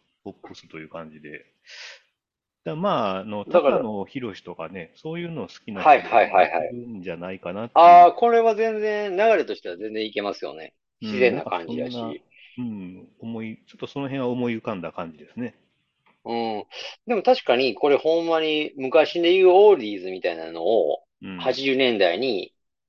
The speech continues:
Speaker 2: い-、
Speaker 1: うん。
Speaker 2: その時の最新の技術なりを使って、
Speaker 1: うんうんうん。
Speaker 2: よみ-、蘇らせた感じしますよね。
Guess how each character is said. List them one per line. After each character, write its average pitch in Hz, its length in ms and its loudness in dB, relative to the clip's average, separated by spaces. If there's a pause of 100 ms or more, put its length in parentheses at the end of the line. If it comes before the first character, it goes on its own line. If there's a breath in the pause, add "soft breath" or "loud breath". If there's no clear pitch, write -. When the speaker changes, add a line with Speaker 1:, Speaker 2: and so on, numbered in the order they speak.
(200)
Speaker 2:
い-、 151 120 -4
Speaker 1:
う 170 40 -6
ん。 165 140 -18
Speaker 2:
そ - 160 -4
の 156 100 2
時 160 240 2
の 170 140 4
最 156 260 4
新 151 260 -4
の 147 260 -2 (260)
技 135 100 -2
術 123 240 -2
な 92 80 -8
り 87 140 -6
を 80 60 -12
使 - 200 2
っ - 180 -4
て、 196 360 4 (280)
Speaker 1:
う 127 60 -8
ん - 20 -4
う 131 40 -2
ん 90 800 -10 (100)
う 120 80 2
ん。 120 260 -2
Speaker 2:
よ 120 100 4
み-、 113 140 0
蘇 110 140 6
ら 113 100 6
せ 104 140 -2
た - 100 -2
感 98 240 -8
じ 78 80 -14
し - 140 -10
ま 85 100 -4
す - 140 -10
よ 73 80 -6
ね。 80 240 -8